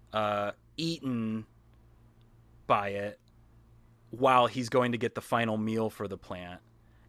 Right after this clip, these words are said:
And he pulls her out, and then they sing just, like, one tiny verse of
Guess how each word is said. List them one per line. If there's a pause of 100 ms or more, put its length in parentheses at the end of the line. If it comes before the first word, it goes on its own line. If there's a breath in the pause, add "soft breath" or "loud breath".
(140)
And (440)
he
pulls
her
out,
and
then
they
sing
just,
like,
one
tiny
verse
of